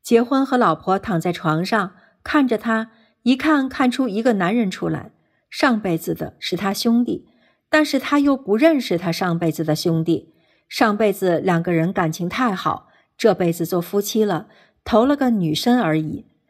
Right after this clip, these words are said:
灵魂还是上辈子那个男的。这种事情很吓人的，所以不要知道过去干什么的，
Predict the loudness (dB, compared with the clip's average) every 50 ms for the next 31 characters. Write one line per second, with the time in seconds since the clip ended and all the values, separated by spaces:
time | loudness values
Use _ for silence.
0 | _ _ _ _ 2 4 4 4 4 4 2 2 2 2 0 0 -2 -2 0 0
1 | -2 0 0 0 -2 0 0 -2 -2 -2 0 0 -2 -2 0 0 0 0 0 0
2 | 0 -2 -2 -4 -6 -10 _ _ _ _ _ _ _ _ _ _ _ 4 4 4
3 | 4 2 -2 -2 0 0 -2 0 0 -4 -4 -2 -2 -4 -2 0 0 0 0 0
4 | -2 -2 -2 -2 -2 -2 -4 -6 -10 _ _ _ _ _ _ _ -16 0 4 4
5 | 4 4 4 0 -2 -2 0 2 2 4 2 0 -2 -4 -4 -2 0 0 0 0
6 | 0 -2 -2 0 -2 -2 -2 0 -2 -2 -4 -4 -6 -4 -4 -4 -4 -6 -8 -12
7 | -14